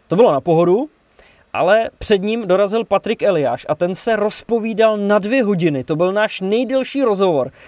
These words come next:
jaký jsme kdy v Bombách měli. A navíc to bylo ještě s takovou legendou. Kdyby ho netlačil čas, tak jsme tam snad ještě do dneška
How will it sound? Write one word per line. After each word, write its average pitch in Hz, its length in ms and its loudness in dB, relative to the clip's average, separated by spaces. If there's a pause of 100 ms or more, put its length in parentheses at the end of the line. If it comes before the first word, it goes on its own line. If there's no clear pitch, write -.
(140)
jaký 180 280 2
jsme 208 180 -4
kdy 196 160 -4
v 170 60 -8
Bombách 185 440 0
měli. 131 340 -6 (680)
A 135 240 2
navíc 160 460 0
to 175 100 -2
bylo 170 160 4
ještě 170 220 -2
s - 120 -4
takovou 185 340 0
legendou. 170 480 -2 (640)
Kdyby 185 240 4
ho 240 120 2
netlačil 233 460 2
čas, 220 300 2
tak 220 160 0
jsme 208 160 0
tam 208 200 2
snad - 320 0
ještě 202 320 0
do 156 100 2
dneška 170 580 2